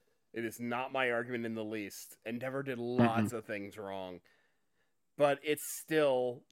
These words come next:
Speaker 1: Dobby still made his own choices. And I will have m-, a lot more to say on Dobby at a later date.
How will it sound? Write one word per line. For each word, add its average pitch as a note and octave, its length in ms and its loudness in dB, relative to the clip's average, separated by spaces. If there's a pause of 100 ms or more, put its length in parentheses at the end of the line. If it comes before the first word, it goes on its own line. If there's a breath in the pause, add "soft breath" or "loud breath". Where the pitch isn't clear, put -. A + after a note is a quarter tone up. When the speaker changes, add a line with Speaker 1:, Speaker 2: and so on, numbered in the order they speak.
(100)
Speaker 1:
Dobby C3+ 600 0 (320)
still D#3+ 400 4
made C#3 220 4
his B2+ 160 -6
own B2+ 180 -2
choices. A2 720 -6 (640)
And A#2+ 460 0
I A#2+ 140 0
will C#3+ 140 2
have F#3 280 4
m-, D3+ 200 -6
a D#3 120 6
lot F3+ 280 6
more A#3+ 240 12
to G3+ 100 4
say G#3+ 340 2
on D#3+ 240 4
Dobby G3+ 480 4
at B2 140 -2
a A#2+ 40 -8
later G#2+ 300 -12
date. - 340 -16